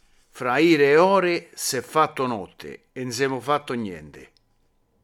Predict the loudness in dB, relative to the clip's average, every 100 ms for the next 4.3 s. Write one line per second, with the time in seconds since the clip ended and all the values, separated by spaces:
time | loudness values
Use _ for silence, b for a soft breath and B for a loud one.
0 | _ _ _ _ _ _ _ _ -6 -4
1 | -6 -8 -10 -12 _ _ _ _ _ _
2 | b b b b b b 0 2 4 0
3 | 2 0 0 -2 -2 -2 -4 -8 -8 -8
4 | -8 -12 -16